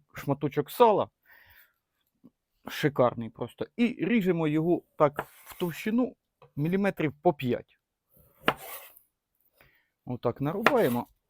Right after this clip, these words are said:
О, котик активізувався. Рубаємо оцей весь шматок. Інгредієнти сьогодні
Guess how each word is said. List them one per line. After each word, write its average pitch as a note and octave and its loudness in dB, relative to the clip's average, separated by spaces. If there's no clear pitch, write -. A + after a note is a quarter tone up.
О, D3+ 2
котик F3 2
активізувався. G3+ 0
Рубаємо A3+ 6
оцей F#3 4
весь - 2
шматок. - -4
Інгредієнти D#3 2
сьогодні A#2+ -2